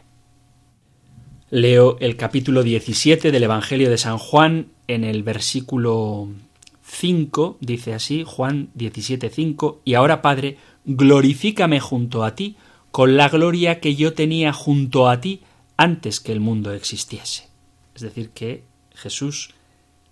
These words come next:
pide al Padre que le dé la gloria que tenía junto a él antes que el mundo existiese. No se puede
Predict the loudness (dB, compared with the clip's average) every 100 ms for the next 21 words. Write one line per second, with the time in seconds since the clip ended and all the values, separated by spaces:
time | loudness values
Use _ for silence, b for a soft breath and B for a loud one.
0 | _ _ -2 0 0 -4 -8 -10 -6 -6
1 | -6 -8 -14 -12 -10 -6 -6 -4 -4 -4
2 | -8 -12 -10 -6 -6 -6 -6 -4 -2 -4
3 | -6 -6 -6 -10 b b _ -2 -2 -2
4 | -12 -16 -12 -12 -12 -14 -14 -14 -16 -18
5 | -18 -18 -16 -14 -14 -14 -10 -10 -10